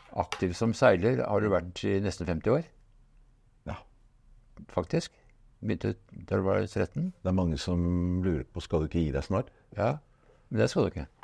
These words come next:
Speaker 2: Det er et eller annet som liksom, du klarer ikke å slippe.
Speaker 1: <laughs> Nei, det vil jeg ikke tro. Eh, tvert imot, det er, nå har du vel litt bedre tid. Barna har vokst, eh, til, og vet ikke hvor mye du jobber, men, eh, du bør jo kunne seile litt grann.
Speaker 2: Det er fremdeles en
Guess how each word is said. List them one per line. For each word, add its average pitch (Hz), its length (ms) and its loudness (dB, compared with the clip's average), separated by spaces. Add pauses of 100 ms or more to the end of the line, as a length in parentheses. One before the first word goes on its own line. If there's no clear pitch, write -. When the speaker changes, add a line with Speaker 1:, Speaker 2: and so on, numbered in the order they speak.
(140)
Speaker 2:
Det 85 80 -4
er 98 260 2
et 92 120 -6
eller 120 120 2
annet 95 140 -2
som 110 180 0
liksom, 95 560 0
du 98 120 2
klarer 104 240 6
ikke 90 100 -2
å 95 60 -4
slippe. 101 440 -2 (380)
Speaker 1:
<laughs> - 480 -16
Nei, 98 180 2
det 98 220 2
vil 151 140 -2
jeg - 20 -4
ikke 85 240 -4
tro. 85 140 -6 (760)
Eh, 98 600 0
tvert 87 240 2
imot, 110 240 -2
det 107 80 6
er, 98 180 4
nå 92 180 2
har 92 120 6
du 82 100 0
vel 82 160 2
litt 78 180 -6
bedre 78 280 -4
tid. 95 320 -2 (260)
Barna 80 240 0
har 82 100 0
vokst, - 380 -6 (160)
eh, 85 160 -2
til, 92 400 0
og 87 600 0
vet 90 120 -4
ikke - 140 -16
hvor 87 40 -2
mye 87 100 0
du 85 60 0
jobber, 95 260 0
men, 110 260 0
eh, 107 420 0
du 92 260 -4
bør 85 180 0
jo - 60 -4
kunne 78 220 -2
seile - 240 -4
litt 78 140 -8
grann. - 180 -14 (340)
Speaker 2:
Det 95 140 2
er 80 160 4
fremdeles 73 580 -2
en 73 260 -2